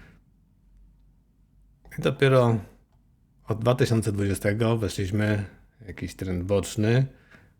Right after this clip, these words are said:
kurs góra-dół na poprzednim A T H i dopiero dwa tysiące dwudziesty trzeci, czyli dwanaście lat później,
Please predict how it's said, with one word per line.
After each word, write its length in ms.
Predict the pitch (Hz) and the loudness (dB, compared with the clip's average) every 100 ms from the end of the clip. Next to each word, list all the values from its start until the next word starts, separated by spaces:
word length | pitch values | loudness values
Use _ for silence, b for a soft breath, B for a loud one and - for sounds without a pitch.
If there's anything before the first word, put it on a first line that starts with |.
| _ | _
kurs 420 | - 110 107 90 | -4 -2 0 -2
góra-dół 760 | 107 104 113 95 95 110 123 147 117 - _ _ _ _ _ | -2 0 2 2 2 2 2 0 -4 -12 _ _ _ _ _
na 160 | 110 107 | -6 -6
poprzednim 460 | 104 - 113 107 | -8 -8 -4 -2
A 60 | 98 | -2
T 140 | - | -4
H 340 | 92 113 123 135 _ _ _ - | -2 0 0 -2 _ _ _ -6
i 40 | |
dopiero 400 | 110 101 113 110 | -4 0 0 0
dwa 160 | 101 113 | 0 -2
tysiące 400 | 120 113 104 107 | 0 -2 0 -2
dwudziesty 440 | 98 101 107 - | -2 -2 -2 -2
trzeci, 500 | - 104 85 92 104 120 - _ _ _ _ _ _ _ _ | -2 -2 -2 -4 -6 -8 -14 _ _ _ _ _ _ _ _
czyli 340 | _ - 87 85 | _ -6 -6 -4
dwanaście 640 | 85 90 95 104 110 - | -4 -2 0 0 -2 -6
lat 160 | 98 90 | -6 -6
później, 600 | - 110 98 98 95 95 | -2 -2 0 0 0 -4